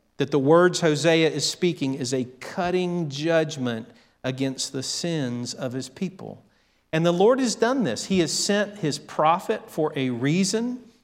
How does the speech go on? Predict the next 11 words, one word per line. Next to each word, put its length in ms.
He's 220
spoken 500
these 240
words 600
that 200
hurt 460
so 360
much 680
for 460
a 100
reason, 800